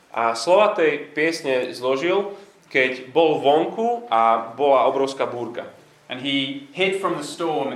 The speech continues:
Speaker 2: in, in a gap in a, in a cliff.
Speaker 1: A preto búrkou sa schoval pod jedným útesom.
Speaker 2: A-, and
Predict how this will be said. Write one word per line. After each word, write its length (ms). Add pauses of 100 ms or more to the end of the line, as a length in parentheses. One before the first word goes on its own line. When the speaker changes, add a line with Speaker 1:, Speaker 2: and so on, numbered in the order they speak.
Speaker 2:
in, 240
in 100
a 60
gap 480
in 160
a, 240
in 80
a 80
cliff. 480 (320)
Speaker 1:
A 240
preto 320
búrkou 400
sa 160
schoval 720
pod 400
jedným 400
útesom. 400 (640)
Speaker 2:
A-, 160
and 320